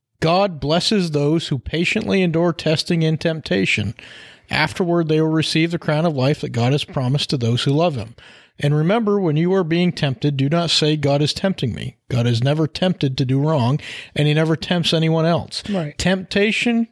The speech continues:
Speaker 1: comes from our own desires, which entice us and drag us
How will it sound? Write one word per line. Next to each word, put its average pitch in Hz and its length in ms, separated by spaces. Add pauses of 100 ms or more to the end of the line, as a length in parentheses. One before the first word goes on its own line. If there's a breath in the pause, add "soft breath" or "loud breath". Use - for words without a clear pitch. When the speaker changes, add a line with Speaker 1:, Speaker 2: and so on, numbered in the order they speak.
(140)
Speaker 1:
comes 175 460
from 135 260
our 127 180
own 175 520
desires, 127 800
which - 220
entice 151 540
us 202 360
and 131 200
drag 127 400
us 135 300